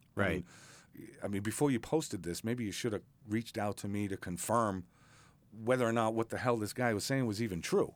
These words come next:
Speaker 1: You do a little
Speaker 2: Like,
Speaker 1: journalistic
Speaker 2: like, like,
Speaker 1: integrity.
Speaker 2: like, look into it.
Speaker 1: Research.
Speaker 2: But I guess all he did was cut, copy, paste it, and drop it on, you know, drop it on his, you know, his starved for content blog.
Speaker 1: If it bleeds, it
Speaker 2: You
Speaker 1: leads.
Speaker 2: know, I guess so. I guess so. So, anyways, I did reply to Mike.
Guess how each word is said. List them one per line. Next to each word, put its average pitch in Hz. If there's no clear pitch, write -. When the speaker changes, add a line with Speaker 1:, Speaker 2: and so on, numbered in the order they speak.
Speaker 1:
You 120
do 135
a -
little 135
Speaker 2:
Like, 135
Speaker 1:
journalistic 143
Speaker 2:
like, 123
like, 135
Speaker 1:
integrity. 160
Speaker 2:
like, 147
look 170
into 170
it. 92
Speaker 1:
Research. 131
Speaker 2:
But 135
I 135
guess 160
all 165
he 170
did 165
was 123
cut, 151
copy, 143
paste 139
it, 131
and 110
drop 131
it 110
on, 123
you 113
know, 104
drop 120
it 113
on 113
his, 104
you 110
know, 92
his 110
starved 139
for 110
content 107
blog. 98
Speaker 1:
If -
it 85
bleeds, 98
it 113
Speaker 2:
You 113
Speaker 1:
leads. 113
Speaker 2:
know, 104
I 107
guess 131
so. 90
I 95
guess 95
so. -
So, 117
anyways, 151
I 127
did 147
reply 123
to 104
Mike. 82